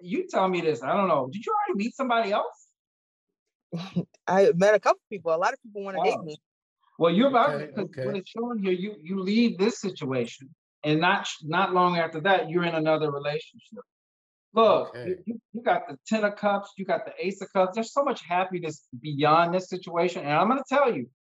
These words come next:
Speaker 1: leaving it is not gonna be as comfortable as you think. But at the end of the day, this is gonna be, uh, like,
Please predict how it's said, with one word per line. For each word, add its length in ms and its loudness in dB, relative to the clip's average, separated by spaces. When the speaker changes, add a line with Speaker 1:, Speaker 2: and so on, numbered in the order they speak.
Speaker 1:
leaving 400 6
it 260 0
is 120 -20
not 220 -4
gonna 160 -4
be 160 -6
as 200 -12
comfortable 580 2
as 220 0
you 160 -4
think. 240 -2
But 280 4
at 180 -2
the 140 -8
end 200 -4
of 100 -2
the 80 2
day, 280 2
this 140 -8
is 160 -20
gonna 200 -2
be, 280 -4
uh, 80 -6
like, 280 2